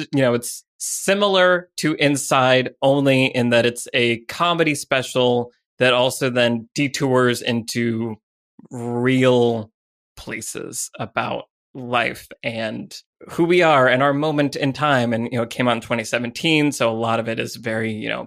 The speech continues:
post twenty sixteen election and dealing with that and how, you know, just a lot of social commentary. I can't even do any of it justice. So I'm just not even gonna,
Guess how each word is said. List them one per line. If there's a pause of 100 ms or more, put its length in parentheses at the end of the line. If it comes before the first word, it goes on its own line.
post (140)
twenty
sixteen
election
and
dealing
with
that (320)
and
how,
you
know,
just
a
lot
of
social
commentary. (260)
I
can't
even
do
any
of
it
justice.
So
I'm
just
not
even
gonna,